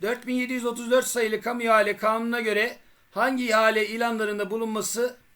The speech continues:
soru on iki, dört bin yedi yüz otuz dört sayılı Kamu İhale Kanunu'na göre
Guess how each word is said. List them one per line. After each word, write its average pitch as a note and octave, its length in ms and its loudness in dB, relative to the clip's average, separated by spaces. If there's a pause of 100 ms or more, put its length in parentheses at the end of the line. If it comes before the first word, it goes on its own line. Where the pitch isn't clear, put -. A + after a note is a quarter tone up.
(260)
soru A3 300 -2
on A#3+ 120 4
iki, A3+ 400 -4 (360)
dört A3 280 -6
bin A#3+ 80 -8
yedi A#3+ 180 -10
yüz A3+ 100 -8
otuz A3+ 260 -6
dört B3 140 2
sayılı G#3+ 360 -4
Kamu A3+ 220 -2
İhale G3+ 360 2
Kanunu'na A3 420 -2
göre G#3+ 400 0